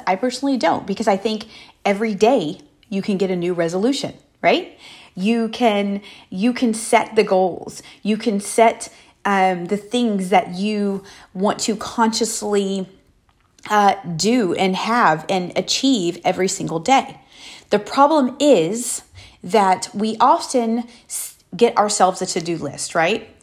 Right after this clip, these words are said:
And this can relate to moms. It can relate to dads. It can relate to anybody.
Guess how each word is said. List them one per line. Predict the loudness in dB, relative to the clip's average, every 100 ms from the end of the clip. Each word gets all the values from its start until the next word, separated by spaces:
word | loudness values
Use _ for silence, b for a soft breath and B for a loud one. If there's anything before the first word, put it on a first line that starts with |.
| -4
And | -2 -2 -4
this | -4 -4 -4 -8
can | -6 -4 -2
relate | -2 0 0 -2
to | -2
moms. | 2 4 4 2 -2 -6 B B B
It | -8
can | -6 -4
relate | -2 0 0 0
to | 0
dads. | 2 2 2 -2
It | -4
can | -4 -6
relate | -2 -2 -2
to | -2 -2
anybody. | 0 2 0 0 -6